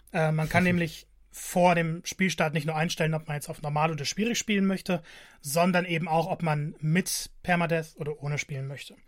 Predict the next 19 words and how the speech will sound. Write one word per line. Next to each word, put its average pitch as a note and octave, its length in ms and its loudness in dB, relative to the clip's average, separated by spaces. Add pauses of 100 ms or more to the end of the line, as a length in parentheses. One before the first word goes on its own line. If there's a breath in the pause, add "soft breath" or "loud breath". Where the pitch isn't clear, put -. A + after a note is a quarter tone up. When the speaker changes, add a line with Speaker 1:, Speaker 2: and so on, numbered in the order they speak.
(760 soft breath)
Speaker 1:
Die, D#3+ 140 0
die D#3 180 -4
klassische G3 580 2
Variante, F#3+ 760 2
äh, F3 360 -4
wird D#3+ 120 -16
die E3+ 40 -8
dann F3 200 0
genannt, E3+ 440 -2 (120)
ist - 220 -2
dann E3+ 140 4
wirklich D#3+ 280 0
so, C#3 240 -4
wenn D3 140 -4
ein C#3 40 -8
Charakter D#3+ 360 -4
im D#3 140 -4
Kampf - 280 -6
stirbt, - 580 -2